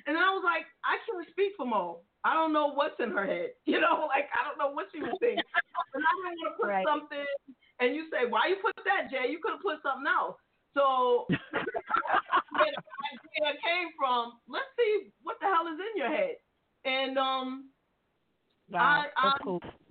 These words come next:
Speaker 1: not surprised. I'm, I'm pleasant. I guess I'm, I'm pleasantly reassured. You are brilliant,
Speaker 2: Aw.
Speaker 1: and you are a blessing. Your life is a blessing, not just for you having that life,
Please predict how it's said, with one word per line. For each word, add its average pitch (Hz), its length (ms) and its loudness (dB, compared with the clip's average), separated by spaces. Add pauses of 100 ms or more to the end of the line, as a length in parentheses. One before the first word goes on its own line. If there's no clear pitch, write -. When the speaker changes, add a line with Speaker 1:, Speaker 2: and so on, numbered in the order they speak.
Speaker 1:
not 320 120 2 (340)
surprised. 233 640 -6
I'm, 226 360 -4
I'm 226 420 -8 (760)
pleasant. 339 380 2
I 269 120 2
guess 349 180 -4 (160)
I'm, 262 320 2
I'm 262 240 -2 (100)
pleasantly 254 800 -6
reassured. 208 680 -4 (640)
You 262 180 -4
are 254 280 4
brilliant, 226 340 0
Speaker 2:
Aw. 208 200 0 (1200)
Speaker 1:
and 233 200 2
you 247 140 0
are 226 320 4 (100)
a 202 60 -2
blessing. 196 560 -4
Your 226 180 -2
life 226 260 0
is 214 140 -8
a 202 40 -6
blessing, 214 540 -8 (300)
not 262 240 0
just 294 220 -4 (600)
for 247 100 2
you 247 320 -2
having 247 360 0
that 185 180 -4
life, 180 240 0